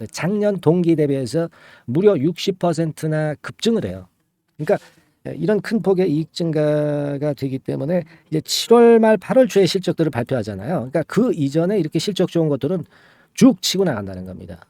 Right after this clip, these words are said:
아시겠습니까? 네, 그걸 생각하실 필요가 있어요. 그리고 증자 부담 같은 경우는 이미 작년에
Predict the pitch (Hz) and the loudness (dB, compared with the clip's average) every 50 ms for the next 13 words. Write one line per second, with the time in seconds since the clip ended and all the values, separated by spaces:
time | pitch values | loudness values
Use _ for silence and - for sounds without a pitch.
0 | _ _ _ _ _ 127 127 143 135 - - 113 95 - - - 78 156 165 - | _ _ _ _ _ -8 -6 -4 -6 -6 -6 -12 -12 -12 -12 -14 -14 -14 -16 -16
1 | _ _ _ _ - 101 98 - 160 185 196 165 180 190 151 147 143 - - 139 | _ _ _ _ -10 -10 -2 2 4 4 6 4 2 0 0 -2 -4 -6 -6 -6
2 | 143 135 135 110 - - 110 107 127 180 180 156 - 151 156 175 147 - _ _ | -4 -2 -2 -2 -2 -2 -2 0 0 -2 -2 -2 0 2 2 2 2 0 _ _
3 | _ _ _ _ _ _ _ - 156 185 185 185 180 165 170 175 170 170 165 165 | _ _ _ _ _ _ _ 2 4 6 6 6 6 6 6 4 4 6 4 4
4 | 160 160 147 151 143 - 151 147 143 143 143 147 165 185 185 - - 156 151 156 | 4 4 4 2 2 2 -2 -2 0 0 0 0 0 0 -2 -2 -4 -4 -2 0
5 | 185 196 190 185 175 - - - 127 156 156 151 147 143 147 165 180 185 185 | 2 0 0 -2 -4 -8 -8 -6 -4 -2 -2 -2 -2 -2 0 0 -2 -2 -2